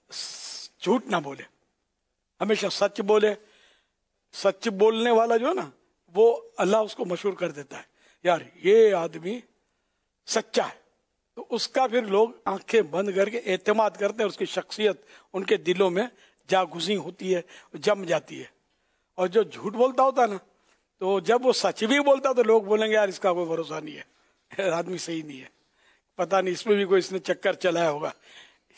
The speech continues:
لگتا سچا اس بات میں، لیکن ہو سکتا ہے کہ یہ جھوٹا ہو، آدمی کو اعتماد نہیں ہوگا۔ تو اگر اللہ پر نظر رکھے، اللہ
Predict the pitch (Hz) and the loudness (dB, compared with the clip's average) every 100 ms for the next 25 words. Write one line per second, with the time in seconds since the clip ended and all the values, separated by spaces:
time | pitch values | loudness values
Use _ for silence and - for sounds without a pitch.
0 | - 165 180 - 220 196 214 - - 233 | -10 -4 -4 -2 -2 0 -4 0 2 2
1 | - 202 196 202 208 254 269 - - - | 0 -2 0 0 0 0 0 -10 -20 -4
2 | 190 202 170 220 220 214 220 214 208 170 | 0 2 4 2 2 0 0 2 2 0
3 | 175 180 185 147 151 165 - _ _ _ | -4 -2 -2 -2 -4 -8 -10 _ _ _
4 | _ 175 196 - _ 180 185 185 180 254 | _ -10 -10 -12 _ 0 0 -2 0 0
5 | - - - 196 214 160 143 131 - - | 0 -10 -2 0 0 -2 -10 -14 -18 -20
6 | - _ _ _ - 220 240 254 214 240 | -20 _ _ _ -4 2 2 2 4 2
7 | 247 247 220 202 226 220 214 - 214 196 | 2 0 0 2 4 4 0 2 4 4
8 | 180 | 4